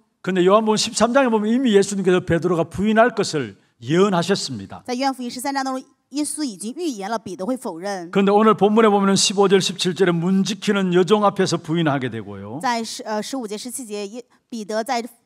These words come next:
Speaker 2: 看门的女仆面前否认耶稣。
Speaker 1: 이십오 절에 이십칠 절에 보면 주변 사람들 앞에서 부인하게 되고요.
Speaker 2: 二十五、二十七节，在这些人面前也否认耶稣。
Speaker 1: 그리고 이십칠 절 마지막 보면은 대제사장의 종이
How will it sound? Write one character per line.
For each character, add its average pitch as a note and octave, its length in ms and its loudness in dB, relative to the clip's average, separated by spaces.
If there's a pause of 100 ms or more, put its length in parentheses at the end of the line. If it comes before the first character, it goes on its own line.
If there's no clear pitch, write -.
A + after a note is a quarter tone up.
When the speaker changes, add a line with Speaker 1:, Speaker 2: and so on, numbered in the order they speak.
(160)
Speaker 2:
看 - 180 -4
门 A#3+ 140 -4
的 A#3 100 -2
女 G3 140 -10
仆 - 120 -14
面 C#4 220 -4
前 G#3+ 180 -10
否 G#3+ 220 -12
认 G#3+ 140 -10
耶 G#3+ 80 -10
稣。 G3+ 60 -8
Speaker 1:
이십오 G3 680 2
절에 F#3+ 180 2
이십칠 G3 480 -4
절에 G3 160 0
보면 F#3 160 -2
주변 G#3+ 440 0
사람들 G#3 440 2
앞에서 G3+ 360 2
부인하게 F3 460 -2
되고요. G#2+ 560 -10
Speaker 2:
二 B3+ 120 -4
十 A#3+ 160 -6
五、 G3 80 -8
二 A3+ 140 -2
十 A3 120 -8
七 C4 220 -6
节， G3+ 300 -4
在 C4 120 -4
这 C4+ 140 -6
些 C4+ 120 -4
人 G3+ 120 -8
面 B3 100 -6
前 A#3+ 120 -6
也 A3 100 -8
否 F3 180 -10
认 G#3 140 -8
耶 G3+ 100 -10
稣。 F#3+ 40 -4
Speaker 1:
그리고 F#3+ 220 4
이십칠 G3 380 -2
절 G3 120 2
마지막 F3+ 640 2
보면은 E3+ 420 0
대제사장의 G3 880 4
종이 G3+ 640 2